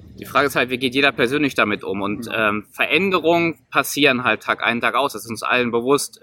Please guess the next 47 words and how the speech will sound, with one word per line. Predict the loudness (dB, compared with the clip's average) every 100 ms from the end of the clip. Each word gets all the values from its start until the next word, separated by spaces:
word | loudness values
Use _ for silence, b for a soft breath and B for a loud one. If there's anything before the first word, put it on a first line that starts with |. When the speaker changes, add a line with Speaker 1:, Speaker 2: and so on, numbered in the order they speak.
| -6
Speaker 1:
Wir | -2 0
alle | 0 0
wollen | 2 2 2
Veränderung, | 0 2 2 0 -2 0
aber | 0 0
keiner | 0 0 2 0
will | 0 -4
sich | -6 -4
verändern | -4 -2 0 0
oder | -2
nur | -2 -2
die | 0
wenigsten. | 2 2 -2 -6 -14 -18 B B B -8
Und | 0
das | 2
ist | 2
ein |
großes | 0 0 -4
Problem | -4 -2 2 0
und | 2
das | 2 2
hat | 0
Corona | 0 2 4 4 4
im | 2 -4
Prinzip | -6 -6 -4
beschleunigt, | -4 0 4 4 4 2
weil | 2
Corona | 2 0 4 4
bringt | 2 -2 -2
auch | -4 -4
oder | -8 -2
hat | -2 0
auch | -6
viel | -4 -6
Veränderung | -4 -2 -2 0
reingebracht | 0 0 2 2 2 B B
und | -4
wird | -2
vielleicht | 0 0 2
auch |
in | 0
Zukunft | -2 -6 -2
noch | -2
ein |
bisschen | -2 -6 -6
Veränderung | -2 -2 -2 -4
reinbringen. | 0 2 2 0 -2 -2